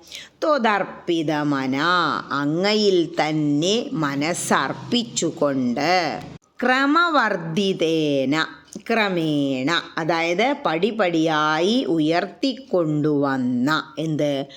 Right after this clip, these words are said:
കഠോര തപസ, കഠിനമായ തപസ് കൊണ്ട് പഞ്ചമാസാൻ,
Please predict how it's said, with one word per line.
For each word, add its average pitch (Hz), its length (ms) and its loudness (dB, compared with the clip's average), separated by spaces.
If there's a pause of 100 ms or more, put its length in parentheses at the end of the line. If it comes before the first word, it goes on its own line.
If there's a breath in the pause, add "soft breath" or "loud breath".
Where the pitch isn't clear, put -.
(300 loud breath)
കഠോര 190 840 2
തപസ, 170 560 0 (640)
കഠിനമായ 151 1120 0
തപസ് 139 680 -4
കൊണ്ട് 147 880 0 (720 loud breath)
പഞ്ചമാസാൻ, 185 1700 2